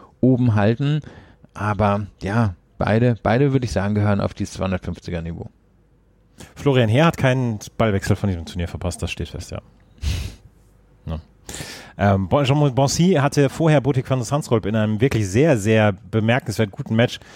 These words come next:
Speaker 2: besiegt mit sieben sechs, sechs sieben, sechs eins. Botik van der Zandschulp, der als, äh, Nummer zwei der Setzliste nach Marin Cilic Ausfall so ein bisschen, ja, die Leuchtturmposition inne hatte in diesem Turnier,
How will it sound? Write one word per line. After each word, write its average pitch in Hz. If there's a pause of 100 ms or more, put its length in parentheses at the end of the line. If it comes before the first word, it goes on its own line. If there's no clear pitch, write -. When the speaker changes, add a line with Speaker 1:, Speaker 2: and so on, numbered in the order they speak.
(280)
Speaker 2:
besiegt 110
mit 110
sieben 110
sechs, 113
sechs 110
sieben, 117
sechs 104
eins. 120
Botik 120
van 120
der 110
Zandschulp, 123
der 117 (460)
als, 110
äh, 120
Nummer 123
zwei 135
der 143
Setzliste 139
nach 123
Marin 127
Cilic 131
Ausfall 127
so 117
ein 117
bisschen, 120
ja, 113
die 113
Leuchtturmposition 120
inne 120
hatte 113
in 117
diesem 107
Turnier, 123